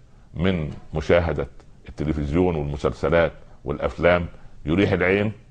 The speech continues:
ويهدئ القلب ويريح العقل ويريح النفس، ويرزقنا الهدوء والصفاء،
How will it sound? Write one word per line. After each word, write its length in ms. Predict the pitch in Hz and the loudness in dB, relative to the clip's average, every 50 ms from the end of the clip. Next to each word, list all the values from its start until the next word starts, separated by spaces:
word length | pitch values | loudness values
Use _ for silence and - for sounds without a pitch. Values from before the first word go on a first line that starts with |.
| - - - - - - - - - | -20 -20 -20 -20 -20 -20 -20 -14 -8
ويهدئ 440 | 80 71 73 80 104 104 95 98 95 | -6 -2 4 6 6 6 6 4 0
القلب 380 | 95 92 - - 101 104 104 98 - - - - - - - - - - | 0 2 6 6 6 6 6 2 -4 -12 -20 -20 -20 -20 -20 -20 -12 -4
ويريح 340 | 64 71 82 98 110 - | 0 2 4 4 6 6
العقل 400 | - 95 90 90 110 110 - - - - - - - - - - - - - - | 4 4 6 6 6 6 4 -2 -10 -12 -14 -20 -20 -20 -18 -18 -18 -12 -4 2
ويريح 280 | 80 90 107 123 120 | 4 6 6 8 6
النفس، 560 | 127 110 107 117 127 120 - - - - - - - - - - - - - - - | 4 2 2 2 2 0 0 -6 -12 -16 -18 -20 -20 -20 -20 -20 -20 -20 -18 -6 0
ويرزقنا 720 | 78 82 87 85 82 80 107 107 - 82 87 85 85 85 - - | 2 4 4 4 4 4 2 2 2 0 0 0 0 -2 -2 -2
الهدوء 560 | 78 80 76 76 78 76 82 98 98 95 92 - - - - - | -2 0 2 0 0 2 2 2 2 2 0 -2 -8 -16 -8 -6
والصفاء، 680 | - - - - 78 76 - 92 92 90 85 - - | -6 -6 -4 -4 -4 2 4 6 6 6 6 2 -4